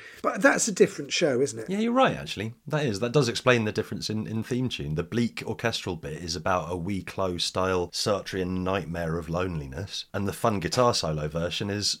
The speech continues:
Speaker 2: "Hey, we're gonna visit planets and get up to scrapes."
Speaker 1: Because, because the,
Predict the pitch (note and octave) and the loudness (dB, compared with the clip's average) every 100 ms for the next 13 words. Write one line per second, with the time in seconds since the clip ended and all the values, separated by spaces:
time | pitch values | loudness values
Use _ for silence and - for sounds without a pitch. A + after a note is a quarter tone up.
0 | - - A3+ G3 E3 E3 D#3 D#3+ D#3 E3+ | -4 -2 0 2 4 6 6 6 6 6
1 | E3 B2 - A2 A#2 A2 - - B2+ G#2 | 6 6 2 2 2 0 -4 0 -2 -2
2 | - - C4 - B3+ - A3 A#3+ B3+ G#3 | -8 0 4 8 8 6 4 4 4 2
3 | - - G#3 | -2 -2 -2